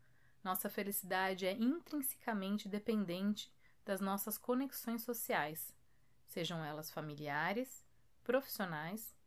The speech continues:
ou comunitárias. Por esses motivos, quando questionado sobre o que é felicidade,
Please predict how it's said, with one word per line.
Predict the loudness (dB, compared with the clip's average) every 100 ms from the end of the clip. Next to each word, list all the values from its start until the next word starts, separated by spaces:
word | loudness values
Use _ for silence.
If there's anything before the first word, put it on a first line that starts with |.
| -8
ou | -6
comunitárias. | 0 2 2 0 0 -2 -2 -10 -16 -20 -20 -20 -20 -20 -20 -20 -20 -20 -20 -20 -20 -20 -20 -20 -20 -20 -10
Por | 0 2
esses | 2 2
motivos, | 0 0 -4 0 0 0 -4 -8 -4
quando | 2 2
questionado | 4 0 2 0 4 6 6 4 0
sobre | -4 -4 -4
o |
que | -4 0 4
é | 4
felicidade, | 2 -2 -4 -6 -4 0 2 2 -2 -10